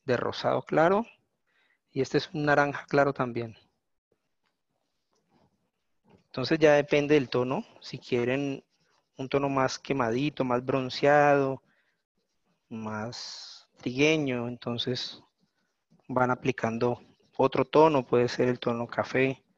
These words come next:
café suave, pero todo así en mezcla, todo en mezcla. No lo, no lo apliquen por,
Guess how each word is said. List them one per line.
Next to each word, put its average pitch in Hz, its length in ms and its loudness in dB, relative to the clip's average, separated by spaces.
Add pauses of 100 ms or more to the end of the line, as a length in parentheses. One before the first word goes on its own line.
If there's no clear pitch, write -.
(520)
café - 280 -10
suave, 131 580 2 (920)
pero 117 300 0
todo 135 300 2
así 135 240 0
en 127 160 -2
mezcla, 120 600 -2 (440)
todo 143 220 2
en 139 160 -2
mezcla. - 540 -4 (1600)
No 123 220 -2
lo, 127 220 2
no 127 140 0
lo 131 120 4
apliquen 139 520 2
por, 117 300 2